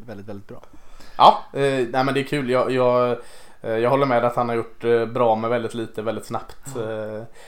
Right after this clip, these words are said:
Speaker 2: Sam Ellinger, återigen, eh, helt fantastisk.
Speaker 1: Mm.
Speaker 2: Alltså, eh, eh, snart börjar jag säga att han är bättre än Tim Tebow, eh, var i Florida. Alltså, för att, eh,
Speaker 1: Han är s-, ja, han, han känns ju som en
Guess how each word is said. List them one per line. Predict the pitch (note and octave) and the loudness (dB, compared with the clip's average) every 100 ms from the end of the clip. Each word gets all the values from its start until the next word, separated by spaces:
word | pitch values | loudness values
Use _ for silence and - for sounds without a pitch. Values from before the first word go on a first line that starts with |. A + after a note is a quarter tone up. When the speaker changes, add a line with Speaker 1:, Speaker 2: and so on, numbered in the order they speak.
| - | -4
Speaker 2:
Sam | - E3 D#3 | 6 8 8
Ellinger, | C3 B2+ C3+ B2 | 6 4 2 2
återigen, | B2 - A#2+ B2+ A#2 G#2+ A2 | 0 0 0 2 2 0 -2
eh, | A2 A2 A2 | 0 0 0
helt | A#2+ A#2+ | 0 -4
fantastisk. | - - - - - - - A#2 A2+ | -2 -4 -4 -6 -6 -6 -12 -12 -4
Speaker 1:
Mm. | B2 | -4
Speaker 2:
Alltså, | - A#2 G#2 G#2 G2+ | -4 -4 -2 -2 -2
eh, | G2+ G#2 G#2 G#2 A2 A2 G#2+ G#2 - - - - - - - - | -4 -4 -4 -4 -2 -4 -6 -10 -14 -16 -16 -16 -18 -16 -14 -10
eh, | F2 F2 F#2 - - - | -8 -8 -8 -12 -16 -12
snart | - C#3+ B2+ | -2 0 2
börjar | - C3+ | 2 2
jag | C3 | 2
säga | C3+ | 2
att | A#2+ | 2
han | B2+ | 2
är | A#2+ | 2
bättre | A#2 - - B2 | 0 -2 -2 -2
än | B2 | -2
Tim | C#3 | -4
Tebow, | B2 B2 G#2 A2 A2+ A2+ A2 | -2 -2 0 0 0 0 0
eh, | A2 | 0
var | A2 | 0
i | G#2 | 0
Florida. | A2+ G2+ G2 G2+ - | -2 -2 0 -2 -4
Alltså, | A#2+ - - | -10 -10 -10
för | - - | -8 -6
att, | G#2+ - - | -8 -8 -10
eh, | A2+ G#2 G#2 G2+ G#2 - - - | -4 -4 -4 -6 -8 -10 -12 -10
Speaker 1:
Han | G#2+ | -10
är | |
s-, | - - - | -12 -12 -8
ja, | A2+ | -4
han, | B2+ A#2+ | -4 -4
han | A#2 B2+ | -6 -8
känns | C#3+ D3+ | -8 -10
ju | D3 | -12
som | - B2 | -12 -10
en | A2 A#2 A2+ G#2+ | -8 -8 -8 -10